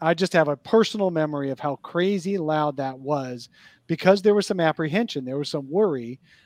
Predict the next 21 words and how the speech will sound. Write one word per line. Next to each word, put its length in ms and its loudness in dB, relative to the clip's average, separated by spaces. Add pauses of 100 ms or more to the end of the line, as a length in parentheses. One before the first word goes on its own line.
(120)
that 120 0
the 80 -4
Suns 300 0
might 180 2
not 220 -2
be 80 -2
able 160 -2
to 60 -10
beat 180 -6
the 80 -6
Lakers 420 -6
even 160 -8
in 80 -8
the 80 -12
first 300 -10
round 260 -4
'cause 140 -8
it 40 -8
was 120 -12
their 140 -12
first, 360 -10